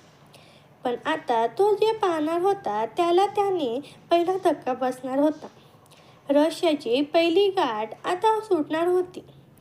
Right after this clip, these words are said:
आजी हळूहळू हातामध्ये भाजीपाला घेऊन निघाली आणि ती भाजी घेऊन निघाली आणि ती गेली एका जुन्या चाळीतल्या लहानशा घरामध्ये.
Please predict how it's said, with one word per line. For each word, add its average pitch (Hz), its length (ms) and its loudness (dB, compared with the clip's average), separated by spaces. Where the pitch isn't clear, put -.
आजी 240 340 -2
हळूहळू 285 560 4
हातामध्ये 311 920 0
भाजीपाला 370 760 2
घेऊन 330 440 0
निघाली 233 460 -4
आणि 262 340 -2
ती 262 280 -2
भाजी 302 500 2
घेऊन 330 380 2
निघाली 320 600 0
आणि 359 280 0
ती 381 120 4
गेली 359 460 2
एका 403 300 2
जुन्या 302 380 0
चाळीतल्या 320 680 -2
लहानशा 302 520 -2
घरामध्ये. 269 680 -6